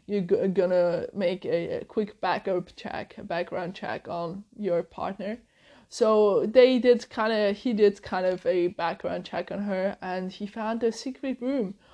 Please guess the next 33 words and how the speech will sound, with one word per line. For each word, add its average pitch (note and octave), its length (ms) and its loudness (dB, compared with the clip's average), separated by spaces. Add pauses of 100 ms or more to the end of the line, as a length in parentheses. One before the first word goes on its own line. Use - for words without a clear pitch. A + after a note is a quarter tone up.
(180)
with G3+ 400 4
all G#3 380 6
the G3 80 0
pictures F#3+ 460 -8
of F3 120 -8
him F3 520 -10
and E3+ 640 -10 (120)
her G3 180 -4
father E3+ 400 -4
expired, E3 720 -6
everything. F3 560 -10 (380)
So B3+ 180 6
when C4 160 8
she C4 140 -6
came A#3+ 260 0
back, G#3+ 500 2
um, F#3+ 400 0
there G#3 120 4
was, G3+ 180 6
like, F3+ 220 4
a G3 160 2
very, E3+ 720 2 (380)
very, F3 600 2 (140)
very, F3+ 400 4
I D3 140 0
don't D3+ 120 -2
know C3+ 240 -6
how F#3+ 100 -6
to F#3+ 100 -8
say E3 320 0
it, F3+ 140 -8
like, - 360 -4
bam F#3 640 6